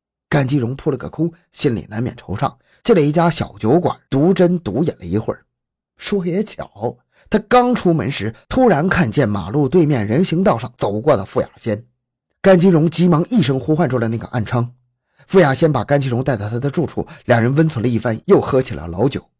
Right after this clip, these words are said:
喝酒自然要聊聊，那傅雅仙妖艳异常，又特会套话，不一会儿就把甘金荣此番来沪的目的套了出来。甘其荣事后有点后悔呀，离开时反复叮嘱傅雅仙要保密，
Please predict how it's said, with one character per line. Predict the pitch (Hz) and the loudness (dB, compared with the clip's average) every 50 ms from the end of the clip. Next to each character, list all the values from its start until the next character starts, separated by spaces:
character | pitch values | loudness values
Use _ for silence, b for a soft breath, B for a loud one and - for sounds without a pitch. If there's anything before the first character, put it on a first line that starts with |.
| _ _ _ _ _ _ _ _ _ _ _ _ _ _ _ _ | _ _ _ _ _ _ _ _ _ _ _ _ _ _ _ _
喝 | _ - - 165 160 160 | _ -2 2 4 4 4
酒 | 151 - 120 110 117 | 4 2 0 0 0
自 | 120 - 165 | -2 -2 -2
然 | 143 110 107 120 | -2 -2 0 -2
要 | 131 113 98 | -2 -2 -2
聊 | 92 85 95 95 113 | -4 -6 -6 -6 -6
聊， | - - _ _ _ _ b b b b | -6 -8 _ _ _ _ b b b b
那 | 185 180 | 0 0
傅 | - - 180 175 | 2 2 2 2
雅 | 147 123 117 | 2 2 0
仙 | 120 - 147 147 151 151 | -2 -2 -2 0 0 0
妖 | 165 160 151 170 | 0 2 2 2
艳 | 185 160 123 123 | 0 0 -2 -4
异 | 139 131 113 | -4 -6 -6
常， | - - 113 156 160 | -6 -8 -8 -6 -4
又 | 160 113 | -6 -6
特 | - - 180 123 | -4 -2 -4 -2
会 | - 120 117 | -2 -2 -6
套 | 117 - 127 110 | -2 -2 -4 -2
话， | 117 143 - - _ _ _ _ _ _ | -2 -4 -8 -10 _ _ _ _ _ _
不 | - 254 | -2 0
一 | 233 220 233 240 | 2 2 2 0
会 | - 247 294 | 0 0 -2
儿 | - - - | -2 -2 0
就 | - 170 | 0 0
把 | 123 101 92 | 0 0 -2
甘 | - 147 143 143 | 0 0 0 2
金 | 147 151 | 2 0
荣 | 135 117 139 147 b b b | 0 0 -2 -4 b b b
此 | - - - 113 | -8 -6 -6 -4
番 | 104 - 147 151 | -2 0 0 2
来 | 139 120 127 160 | 2 0 -2 -2
沪 | - - 196 127 | -2 -2 -2 -2
的 | - 95 | -2 -4
目 | 113 110 | -8 -8
的 | 90 - - _ - | -10 -10 -14 _ -8
套 | - - 156 - - | -4 -2 -2 -2 -2
了 | - - | -6 -16
出 | - - | -20 -20
来。 | _ _ _ _ _ _ _ _ _ _ _ _ _ - | _ _ _ _ _ _ _ _ _ _ _ _ _ -2
甘 | - 143 147 151 | 2 4 4 4
其 | 147 - 139 139 | 2 0 -2 -2
荣 | 131 120 120 131 147 | 0 0 0 -2 -2
事 | - - - 135 120 | -4 -2 -2 0 0
后 | 120 131 139 117 | 0 0 -2 -2
有 | 104 87 92 120 | -2 -2 -2 -2
点 | 117 101 - 92 | -2 -2 -4 -6
后 | - - 151 117 90 | -2 0 2 2 0
悔 | - - - - - _ _ | -2 -6 -10 -12 -12 _ _
呀， | 107 107 - _ _ _ _ _ _ - | -20 -20 -20 _ _ _ _ _ _ 0
离 | 139 160 | 2 2
开 | 160 175 165 160 | 4 4 2 2
时 | - 127 139 147 | 2 0 -2 -2
反 | - - 101 113 117 | -2 -2 -2 -2 -2
复 | 120 143 127 | -2 -2 -2
叮 | 131 127 127 | -2 -2 -4
嘱 | 101 | -6
傅 | 90 - - - | -8 -4 -2 -2
雅 | 107 92 - | -2 -2 -4
仙 | - - 120 120 | -8 -6 -4 -2
要 | 127 120 104 | -2 -2 -4
保 | - - - - - 90 | -4 -8 -18 -14 -10 -6
密， | 131 131 110 - | -4 -4 -4 -6